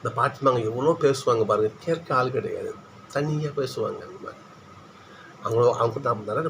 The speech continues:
போயிருக்கிறேன், அவங்க போய், அவங்க உட்காந்தா போதும், அவங்க பேசுற வார்த்தைகள் அவ்வளோ சொல்லுவாங்க. "இல்லைப்பா,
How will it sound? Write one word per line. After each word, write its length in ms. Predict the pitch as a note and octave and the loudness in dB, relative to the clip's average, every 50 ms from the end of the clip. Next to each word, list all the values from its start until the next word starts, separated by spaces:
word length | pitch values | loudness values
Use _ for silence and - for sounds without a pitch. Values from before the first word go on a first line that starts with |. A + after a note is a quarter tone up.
| - | 2
போயிருக்கிறேன், 360 | D3+ D3 D3 C#3+ B2+ - A2 G#2+ | 4 6 6 6 6 6 6 6
அவங்க 280 | G#2 G#2 G#2 - C#3 | 6 4 0 2 2
போய், 120 | C3 - A2+ | 2 2 2
அவங்க 120 | B2+ C3 | 0 0
உட்காந்தா 440 | B2+ B2+ B2+ E3 E3+ E3 D#3+ D#3 D#3+ | 0 0 2 0 2 4 4 4 4
போதும், 180 | C#3+ C3 B2 | 4 4 4
அவங்க 120 | A#2 A2 G#2+ - | 4 4 2 2
பேசுற 320 | - B2 B2+ B2 - C3 A#2+ | 2 2 2 4 4 2 4
வார்த்தைகள் 440 | A#2 A#2 A#2 - - D3 B2+ B2 G2+ | 4 2 0 0 -2 -2 -2 -2 -2
அவ்வளோ 340 | G#2 G#2 C#3 D#3 F3+ G3 | -4 -10 -8 -2 0 0
சொல்லுவாங்க. 400 | F#3+ - F3 D#3+ D#3 D3 B2+ A2 | 2 2 0 0 0 0 0 0
"இல்லைப்பா, 520 | G#2 A2+ A#2 A#2 A2+ - C3+ B2+ B2 A2 | -2 0 0 0 0 0 2 2 2 2